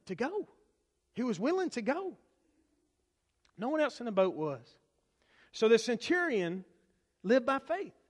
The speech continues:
He trusted Jesus. He sought after Jesus. He waited for Jesus to respond. And then he was, he went. Jesus said about this guy, listen to this.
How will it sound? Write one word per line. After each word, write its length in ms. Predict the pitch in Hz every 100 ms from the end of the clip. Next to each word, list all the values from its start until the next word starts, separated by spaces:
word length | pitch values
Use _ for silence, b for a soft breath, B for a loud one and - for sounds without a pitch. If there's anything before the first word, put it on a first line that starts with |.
| _ _ _ _ _ _ _ _ _
He 100 | 208
trusted 400 | - 269 285 320
Jesus. 340 | 185 202 247
He 80 | 226
sought 280 | - 262 277
after 200 | 269 226
Jesus. 320 | 175 196 240
He 100 | 220
waited 380 | 190 202 294 339
for 100 | 277
Jesus 320 | 190 247 247
to 100 | -
respond. 640 | 214 - 240 269 226 220 240 _ _ _ _ _ -
And 160 | 190
then 240 | 226 240 233 - - _ _ _ -
he 120 | 202
was, 200 | 262 - - _ _ _ -
he 120 | 247
went. 340 | 240 415 381 - - _ _ _ -
Jesus 300 | 151 220 294
said 220 | - 277 233
about 320 | 226 233 220
this 200 | 226 -
guy, 280 | 202 139 139
listen 300 | 220 247 262
to 80 |
this. 360 | 233 156 - -